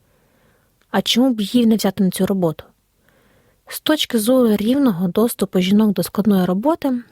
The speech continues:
можна навести приклад української армії. Ми бачимо дуже багато позитивних зрушень.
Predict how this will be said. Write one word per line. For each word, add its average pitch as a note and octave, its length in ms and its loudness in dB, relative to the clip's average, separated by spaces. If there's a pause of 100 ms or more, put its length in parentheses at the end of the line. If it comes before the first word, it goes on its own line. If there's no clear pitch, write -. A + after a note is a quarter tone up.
(120)
можна B3 360 0
навести G3+ 480 0
приклад - 460 -6
української F3 840 -2
армії. D#3 540 -4 (720)
Ми B3+ 100 2
бачимо G#3 400 0
дуже A3+ 320 0
багато F#3+ 520 -2
позитивних - 640 -2
зрушень. F3+ 460 -6